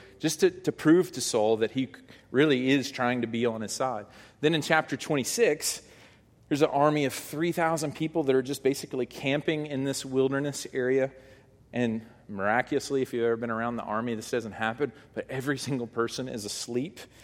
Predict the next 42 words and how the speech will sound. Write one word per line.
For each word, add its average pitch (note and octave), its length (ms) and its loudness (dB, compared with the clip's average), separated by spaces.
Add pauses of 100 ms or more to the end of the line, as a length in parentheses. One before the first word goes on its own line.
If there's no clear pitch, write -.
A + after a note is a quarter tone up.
(260)
Saul's A#2 380 4
spear C#3 540 4
is C3+ 300 2
at A2 200 2
the, G#2+ 200 -8 (640)
you B2 140 -2
know, A#2+ 160 0
just A#2 240 -8 (340)
planted C3+ 440 2
in B2 100 2
the A#2+ 80 -2
ground A#2+ 380 2
by A#2+ 180 2
his A2+ 100 -4
head. B2 360 -2 (420)
David A#2 280 -2
has B2 200 -8
another A2+ 380 -2
opportunity A#2 720 -8
just A2+ 240 -16
to - 60 -12
take A2 260 -8
him A#2 100 -10
out, A2 280 -6 (360)
and G2+ 80 -8
he G2+ 80 -6
chooses D#3+ 500 -2
in B2 140 -2
that G#2+ 180 -4
moment A#2+ 500 -4
just - 180 -14
to - 80 -16
trust - 380 -6
the A2+ 80 -2
Lord G#2+ 460 -2 (320)
to A#2 100 -8
continue G#2+ 680 -6
to - 240 -12 (120)
work. - 360 -6 (800)
But, C3 220 0
I C3 40 -2
mean, C#3 260 2